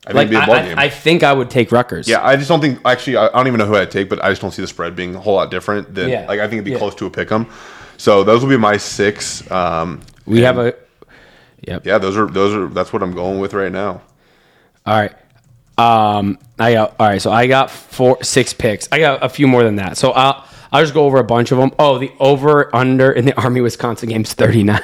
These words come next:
Speaker 1: I know. And, I, and you know what's
Speaker 2: <laughs>
Speaker 1: crazy is I don't actually, I wanna s-, I'm taking the under in that game purely by the fact is that Army doesn't throw the football and Wisconsin only gives up, like, forty yards a game rushing. So I think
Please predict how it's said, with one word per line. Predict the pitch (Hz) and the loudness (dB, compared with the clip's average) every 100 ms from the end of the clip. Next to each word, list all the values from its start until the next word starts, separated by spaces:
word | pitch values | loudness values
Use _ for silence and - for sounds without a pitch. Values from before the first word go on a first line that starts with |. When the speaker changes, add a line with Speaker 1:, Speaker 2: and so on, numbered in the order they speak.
| - | -6
Speaker 1:
I | 95 | -6
know. | 92 82 | -2 0
And, | 95 | 0
I, | 98 | 0
and | - 185 107 | 0 0 0
you | |
know | 107 | 2
what's | 123 | 0
Speaker 2:
<laughs> | - | -2
Speaker 1:
crazy | 95 101 | -2 -2
is | 104 | -2
I | 98 | -4
don't | 85 92 104 - - | -4 -6 -6 -8 -6
actually, | 95 - 127 123 - | -6 -4 -4 -4 -4
I | - 95 | -4 -4
wanna | 92 92 95 | -4 -6 -8
s-, | 104 - - _ _ - | -8 -14 -20 _ _ -8
I'm | 101 | -6
taking | - 98 92 98 | -6 -8 -8 -10
the | 85 | -10
under | 87 92 | -14 -16
in | 80 | -18
that | 82 | -18
game | - 78 92 113 _ _ _ _ _ | -18 -16 -16 -18 _ _ _ _ _
purely | - 120 113 123 143 | -4 0 2 2 -2
by | 139 117 107 | 0 2 2
the | |
fact | 107 95 98 | 2 -2 0
is | 104 | -2
that | - | -4
Army | 92 95 104 | -4 -6 -4
doesn't | 98 101 | -4 -4
throw | 104 | -2
the | 98 | -2
football | - 85 101 113 - - - - | -4 0 2 0 -2 -20 -14 -4
and | |
Wisconsin | 104 - 101 98 117 | -4 0 -2 0 0
only | 107 | 0
gives | 95 92 | 0 -2
up, | 101 | -4
like, | 92 | -6
forty | - - 95 87 95 | -10 -10 -6 -4 0
yards | 92 90 | 0 -2
a | |
game | 87 90 92 | -6 -6 -4
rushing. | 87 87 120 120 | -4 -4 -4 -4
So | 82 | -2
I | 104 | -2
think | 123 123 - | -4 -6 -10